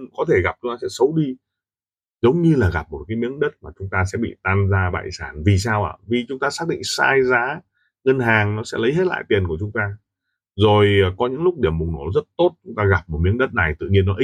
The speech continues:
x năm, x sáu, x mười. Ví dụ thế, có đường phóng qua. Đấy là sự may mắn của ngài ban, hay là do chúng ta phân tích quá giỏi? Bởi vì bản chất một vấn-, một miếng đất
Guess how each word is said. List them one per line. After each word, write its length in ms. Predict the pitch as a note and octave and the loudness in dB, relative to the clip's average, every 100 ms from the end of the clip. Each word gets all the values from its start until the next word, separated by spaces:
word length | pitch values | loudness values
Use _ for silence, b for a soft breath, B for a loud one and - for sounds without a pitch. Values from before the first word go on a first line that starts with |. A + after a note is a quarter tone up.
| B2+ | -2
x 20 | |
năm, 180 | A2 G2 A2+ | -2 -2 -4
x 100 | - | -4
sáu, 140 | A2 | -4
x 200 | B2+ - | -4 -4
mười. 300 | F2+ D2 C2+ _ _ | -4 -4 -8 _ _
Ví 100 | B2+ | -2
dụ 160 | D3 G2+ | -2 -2
thế, 160 | G#2 B2 - _ _ _ _ | -6 -10 -14 _ _ _ _
có 180 | F#2 A#2+ | 0 2
đường 360 | A2+ E2 C#2 C#2+ | 4 2 -2 -10
phóng 180 | F2 A2 | -12 -10
qua. 200 | A#2 G2+ | -10 -2
Đấy 100 | B2+ | 0
là 80 | F3 | 0
sự 180 | - C#3+ | 0 -2
may 200 | D3 C#3 | 0 0
mắn 200 | C#3+ D#3+ | -2 -2
của 60 | A2+ | -2
ngài 120 | F#2+ | -2
ban, 280 | A2+ A2+ A#2 | 0 -2 -4
hay 160 | - F3 | 0 2
là 120 | D#3+ | 4
do 120 | D3+ | 2
chúng 120 | E3 D#3 | 0 -4
ta 120 | D3 | -4
phân 120 | D#3+ D#3 | -2 -2
tích 120 | F#3+ | 0
quá 180 | F3+ F3 | 0 0
giỏi? 360 | E3 G#2 D2+ F#2+ _ _ _ _ _ _ - | 0 -2 -2 -10 _ _ _ _ _ _ -2
Bởi 220 | B2 G#2+ G2 | 4 4 4
vì 120 | A2 | 4
bản 260 | G2 D#2 | 2 0
chất 200 | E2+ F#3 | 0 -2
một 140 | A#2+ F#2 | -2 -2
vấn-, 380 | G#2 A#2+ A#2+ A2+ | -4 -6 -8 -2
một 120 | G2 | -2
miếng 220 | G2+ B2+ | 0 -2
đất 120 | D#3+ | -2